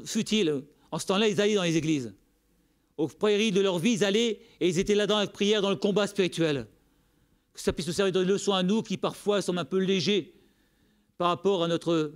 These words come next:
vie spirituelle, par rapport à notre engagement avec le Seigneur. Eux n'ont pas hésité.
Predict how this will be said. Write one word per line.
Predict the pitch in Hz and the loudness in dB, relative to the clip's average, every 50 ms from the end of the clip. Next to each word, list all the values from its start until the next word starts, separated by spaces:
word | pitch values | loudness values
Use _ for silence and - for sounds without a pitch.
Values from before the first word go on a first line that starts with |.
| 156 | -14
vie | - 131 131 214 190 | -10 -4 -4 -2 -2
spirituelle, | - - 202 196 185 - - 175 202 220 208 202 | -2 -2 -2 -2 -2 -2 -2 -2 0 0 0 -2
par | - 185 | -2 -2
rapport | 165 160 - 190 180 165 | -2 -2 0 -2 -2 0
à | 165 | -2
notre | 160 160 160 - 139 170 - | -2 -4 -6 -6 -8 -8 -6
engagement | 165 190 151 196 185 165 143 196 | -4 -2 -2 0 -2 -2 -2 -4
avec | 196 160 - | -4 -4 -4
le | 156 | -4
Seigneur. | - - 160 165 180 175 156 135 - - - - _ _ _ _ _ _ _ _ _ _ _ _ _ _ - | -4 -4 -4 -4 -4 -4 -6 -8 -10 -16 -20 -20 _ _ _ _ _ _ _ _ _ _ _ _ _ _ -2
Eux | 175 214 | 0 0
n'ont | 214 196 180 | 0 0 -2
pas | - 202 185 | -2 0 -2
hésité. | 175 143 160 - 160 139 113 | 0 -2 -4 -6 -6 -6 -6